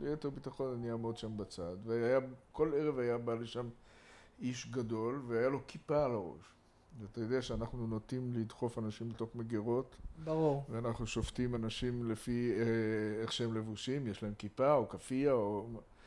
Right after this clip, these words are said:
Speaker 1: ואתה מיד יודע מי זה, ואתה מיד שופט אותו, ואתה... ואני הייתי בטוח שהוא פשיסט ואוכל ערבים לארוחת בוקר, והכנתי את עצמי לריב איתו.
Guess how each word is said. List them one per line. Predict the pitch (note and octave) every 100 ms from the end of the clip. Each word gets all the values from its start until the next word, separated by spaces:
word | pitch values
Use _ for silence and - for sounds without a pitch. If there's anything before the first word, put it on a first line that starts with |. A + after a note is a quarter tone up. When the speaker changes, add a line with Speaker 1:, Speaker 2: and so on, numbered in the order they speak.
| - - -
Speaker 1:
ואתה | A2+
מיד | B2+ C3+ D3+ C3
יודע | B2 C3 B2
מי | A2 C#3 E3
זה, | C#3 D#3
ואתה | C#3 A#2+ A#2
מיד | G#2+ G#2+ A#2 A#2+ A#2+
שופט | - - A2+ - D#3+
אותו, | E3 - D#3 C#3+
ואתה... | A2+ G#2 A2 A2 G#2+ G#2 G#2+ G#2 - - - -
ואני | A2
הייתי | A#2+ A#2
בטוח | A2+ A2 - D#3+
שהוא | D#3 - A#2 A#2+
פשיסט | - A2 - D#3+ - -
ואוכל | A2 G#2 A#2
ערבים | A2 A2 A2+ A2
לארוחת | G#2 A2 G2+
בוקר, | A#2+ C#3 - C#3+ A#2+
והכנתי | A2 G#2 - F#2+ G#2 - A2+ G#2
את | G#2
עצמי | G2+ - G#2
לריב | G2+ B2 C#3+
איתו. | C#3+ D#3 E3